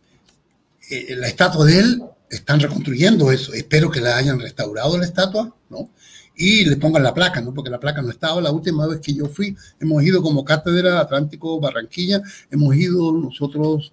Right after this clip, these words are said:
por lo menos tres veces a dar conferencias allá sobre el tema este tan importante, ¿no? Ya, entonces, me dice Rafael Arteta de que <laughs> el líder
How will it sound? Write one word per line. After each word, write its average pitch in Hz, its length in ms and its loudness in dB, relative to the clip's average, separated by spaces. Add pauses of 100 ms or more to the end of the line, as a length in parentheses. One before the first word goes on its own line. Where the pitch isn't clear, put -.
(160)
por 117 120 -14
lo 117 60 -8
menos 202 220 2
tres 151 200 2
veces - 420 -2
a 107 60 -4
dar 107 220 -6
conferencias 110 640 -12
allá 95 320 -6 (540)
sobre 110 380 0
el 104 120 -6
tema 120 360 2
este 117 320 -4
tan 110 420 -6
importante, - 600 -2
¿no? 151 200 -4 (460)
Ya, - 260 0 (260)
entonces, 143 600 4
me 143 140 6
dice 190 360 6
Rafael 151 460 6
Arteta 196 580 2 (360)
de 156 180 -2
que 139 420 4
<laughs> - 140 0
el 147 200 4
líder 190 640 6